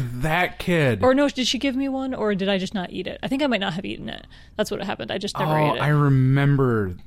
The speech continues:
Speaker 2: I was
Speaker 1: you
Speaker 2: that kid.
Speaker 1: in my elementary school.
Speaker 2: Yeah, I was that one. And then when it was my birthday, then my mom would bring in, like, a
Speaker 1: Everyone
Speaker 2: sugar-free
Speaker 1: got
Speaker 2: thing.
Speaker 1: carrots.
Speaker 2: A sugar-free thing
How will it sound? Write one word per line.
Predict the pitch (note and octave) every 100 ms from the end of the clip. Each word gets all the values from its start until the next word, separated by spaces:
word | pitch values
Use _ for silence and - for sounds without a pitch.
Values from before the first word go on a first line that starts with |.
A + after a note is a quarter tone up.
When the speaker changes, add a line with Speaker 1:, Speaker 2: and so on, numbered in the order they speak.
| -
Speaker 2:
I | A3
was | A#2+
Speaker 1:
you | A#2
Speaker 2:
that | -
kid. | G2+ A#2
Speaker 1:
in | A2+ A2
my | A2+ A2+ A#2 A2 A#2
elementary | A2 A2 G#2 G2 - G#2
school. | F#2+ - G#2 F#2
Speaker 2:
Yeah, | F2+ A#3 A#2+ - - -
I | G#3+
was | A3 A#3+ G#3+
that | G#3+
one. | G3 F#3+ F#3 A#4+
And | - G#3+
then | G#3+
when | G3+
it |
was | G3 F#3+
my | A3
birthday, | G#3 G3 G3 F3+ F3 - - - -
then | G3+ G#3 - -
my | A2+
mom | F#2+
would | G2+
bring | G#2
in, | B2
like, | B2+
a | C#3
Speaker 1:
Everyone | C#3 C3+
Speaker 2:
sugar-free | A#2 C#3
Speaker 1:
got | F3+
Speaker 2:
thing. | A2
Speaker 1:
carrots. | A2+ A2+ F#2 F2+ - - - - - - - G#4
Speaker 2:
A | A#3+
sugar-free | G3+ A3 G#3 F3+ F#3+
thing | - - G3+